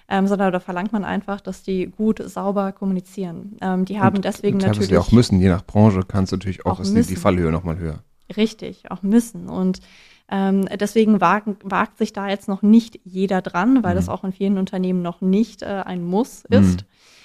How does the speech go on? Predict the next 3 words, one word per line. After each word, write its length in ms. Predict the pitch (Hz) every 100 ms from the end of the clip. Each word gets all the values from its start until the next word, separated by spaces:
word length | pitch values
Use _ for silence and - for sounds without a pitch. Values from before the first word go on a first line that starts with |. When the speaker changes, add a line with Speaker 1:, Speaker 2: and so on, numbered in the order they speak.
| _ _ -
Speaker 1:
Ähm, 640 | 208 214 214 214 214 214 - _ _
aber, 600 | 180 190 220 220 226 226 -
ähm, 380 | 196 202 202